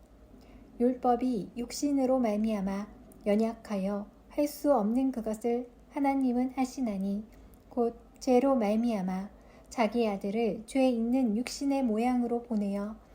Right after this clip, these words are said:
육신의 죄를 정하사 육신에 따르지 않고 그 영을 따라 행하는 우리에게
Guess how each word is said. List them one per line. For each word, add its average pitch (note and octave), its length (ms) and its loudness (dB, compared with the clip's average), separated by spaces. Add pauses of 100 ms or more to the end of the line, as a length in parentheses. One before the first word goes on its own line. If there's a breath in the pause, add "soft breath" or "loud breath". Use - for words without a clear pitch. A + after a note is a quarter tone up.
(260 loud breath)
육신의 A#3 540 0
죄를 B3+ 400 -2
정하사 G3 640 -6 (680 loud breath)
육신에 C4+ 480 0
따르지 D4 400 0
않고 G3 540 -4 (320)
그 B3 260 2
영을 C4+ 340 2
따라 G#3 400 0 (240)
행하는 A#3+ 500 2
우리에게 G3 680 -2